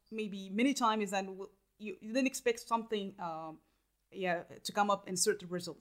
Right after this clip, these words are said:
You have maybe in, in kind of thoughts or modeling, I don't know, but when you try to deploy it, was surprising. I was still, you don't understand how it's happening.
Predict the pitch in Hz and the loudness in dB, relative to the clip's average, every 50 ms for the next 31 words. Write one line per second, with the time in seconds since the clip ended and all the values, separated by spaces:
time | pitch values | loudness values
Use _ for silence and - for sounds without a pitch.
0 | _ - 180 180 175 190 196 185 180 180 - 202 190 180 185 185 185 170 170 180 | _ -14 -10 -4 0 0 0 0 -2 -10 -10 -8 -8 -8 -8 -10 -10 -10 -10 -10
1 | 170 165 160 160 170 - _ _ _ _ - 185 170 - - 196 196 180 180 180 | -10 -12 -12 -16 -18 -20 _ _ _ _ -12 -12 -12 -6 0 0 0 0 0 -4
2 | - - - - 240 247 247 247 - - 190 185 185 208 220 214 214 214 208 180 | -8 -8 -6 -4 -2 0 0 0 -2 -2 -4 -4 -2 -2 0 0 0 -2 -2 -4
3 | 180 185 190 202 196 185 185 214 220 214 208 - - - - _ - 202 208 214 | -4 -4 -4 -4 -2 0 2 2 2 2 0 -2 -4 -16 -20 _ 0 2 2 2
4 | 208 208 202 208 - - 214 214 214 214 190 208 180 - 196 220 226 226 220 220 | 2 0 -2 -2 0 2 2 2 2 -2 -6 -12 -8 -4 -2 2 4 4 4 2
5 | - 202 208 180 175 - - _ _ _ _ _ _ _ _ _ _ _ _ _ | 0 -4 -4 -2 -4 -8 -10 _ _ _ _ _ _ _ _ _ _ _ _ _
6 | - - 220 214 - - 196 196 202 202 196 175 175 165 - - 180 185 190 - | -2 0 0 0 2 4 4 6 6 6 4 0 -2 -4 -4 -6 -6 -4 -4 -2
7 | - - 254 277 302 294 277 240 254 247 247 240 214 214 - - 220 208 208 190 | 2 4 4 4 4 2 0 0 2 2 2 2 2 0 -2 0 0 0 0 0
8 | - 175 190 196 196 185 - - - 165 - - 156 147 151 | 2 2 2 4 2 0 -4 -6 -8 -8 -8 -8 -12 -12 -12